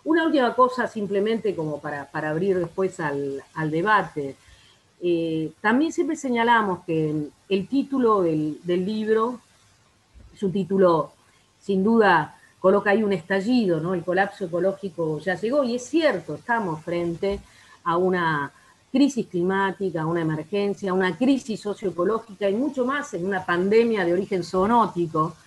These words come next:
¿no? Que se vincula con claridad a los modelos de, eh, mal desarrollo. Eh, hay mucho, mucha narrativa colapsista en estos momentos,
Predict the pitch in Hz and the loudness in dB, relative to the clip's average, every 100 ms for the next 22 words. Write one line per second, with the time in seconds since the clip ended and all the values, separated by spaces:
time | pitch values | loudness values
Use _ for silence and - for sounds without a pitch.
0 | _ 160 185 185 180 208 214 _ _ - | _ -6 -6 -2 0 0 -4 _ _ -2
1 | 208 202 214 214 269 262 190 160 160 156 | 2 4 2 -2 0 2 2 0 -2 -4
2 | 151 170 156 170 185 135 220 - - - | -4 -2 0 2 2 0 -2 -6 -20 -14
3 | - 196 208 190 175 170 180 185 190 185 | 2 4 4 2 2 2 2 2 2 2
4 | 156 165 175 170 156 151 147 165 165 160 | 0 0 0 -2 -4 -2 -2 -2 -2 -4
5 | 156 147 139 127 127 127 123 _ - - | -4 -4 -4 -6 -8 -10 -12 _ -20 -20
6 | _ _ - 160 156 151 147 147 - - | _ _ -8 -4 -2 -2 -4 -6 -4 4
7 | 254 247 226 202 175 170 165 202 233 220 | 6 6 2 4 4 4 2 0 0 0
8 | - 185 170 156 147 175 190 175 160 160 | -2 0 2 0 -2 -4 -2 -2 -2 -4
9 | 160 220 208 180 156 160 160 160 - 302 | -6 -4 -2 -2 -4 -4 -4 -4 -4 -4
10 | - - 160 160 160 156 160 185 220 220 | -4 -6 -8 -8 -8 -6 -4 -2 -2 -4
11 | - 269 | -4 -4